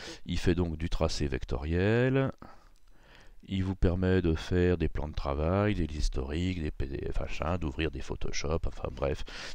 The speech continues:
des Illustrator, d'importer des S V G, euh, plutôt bien d'ailleurs. Euh, il peut aussi, et cetera. Je vais vous présenter rapidement, ben, vous pouvez aller voir le site. Et certes, on peut l'acheter, mais vous voyez,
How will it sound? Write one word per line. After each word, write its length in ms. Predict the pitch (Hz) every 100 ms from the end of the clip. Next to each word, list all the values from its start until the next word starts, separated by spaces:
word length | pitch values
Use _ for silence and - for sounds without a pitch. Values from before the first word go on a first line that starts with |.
| -
des 180 | 73
Illustrator, 840 | 73 67 - - - 76 82 85 -
d'importer 540 | - 73 - - - 71
des 180 | 69 67
S 140 | 65
V 140 | 65
G, 360 | 65 69 85 110 - - - - -
euh, 800 | 69 69 53 50 50 50 50 - 50 -
plutôt 260 | - -
bien 300 | 67 - 73
d'ailleurs. 580 | 73 - 65 67 76 90 - - - - - - - - - -
Euh, 320 | 82 71 73 -
il 120 | 87
peut 200 | - 90
aussi, 520 | 82 71 - 90 90
et 80 | 60 -
cetera. 720 | - - 67 107 123 57 60
Je 120 | 78
vais 60 |
vous 120 | 71 -
présenter 380 | 71 69 69 67
rapidement, 480 | 69 - 69 90 127
ben, 260 | 76 67
vous 140 | 67 69 - -
pouvez 320 | - 71 69
aller 80 | 67
voir 160 | 65 -
le 100 | -
site. 440 | - 113 143 - - - - -
Et 160 | - 85
certes, 460 | - - 104 - -
on 140 | 80 85
peut 180 | -
l'acheter, 640 | 78 69 65 - 98 123 110
mais 240 | 85 92 -
vous 140 | 78
voyez, 540 | 78 69 69 92 110